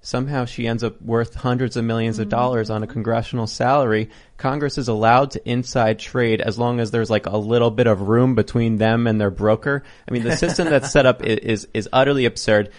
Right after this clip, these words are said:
Speaker 1: They're abusing it. It, it's just, it, it, it's so ridiculous. It's such a farce. They're all taking part of it. Um, I don't know if you saw, there was a news report today that all of these, uh, congressmen and senators are, are trading inside information on pharmaceutical companies.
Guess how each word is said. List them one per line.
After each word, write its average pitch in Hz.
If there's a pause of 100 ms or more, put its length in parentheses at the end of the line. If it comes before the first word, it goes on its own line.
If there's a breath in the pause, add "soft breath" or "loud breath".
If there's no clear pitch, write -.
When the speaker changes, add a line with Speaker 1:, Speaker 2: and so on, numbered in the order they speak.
(160 soft breath)
Speaker 1:
They're 117
abusing 113
it. 101
It, -
it's 113
just, -
it, -
it, -
it's -
so 139
ridiculous. 131
It's 110
such 131
a -
farce. 107 (500 soft breath)
They're 127
all 139
taking 120
part 113
of 98
it. -
Um, 101 (140)
I 117
don't 131
know 135
if -
you 123
saw, 120
there 113
was 107
a 110
news 120
report 117
today 107 (260 soft breath)
that 107
all 117
of 110
these, 107
uh, 101
congressmen 117
and 104
senators 110
are, 101 (140)
are 107
trading 113
inside 117
information 110
on 101
pharmaceutical 110
companies. 87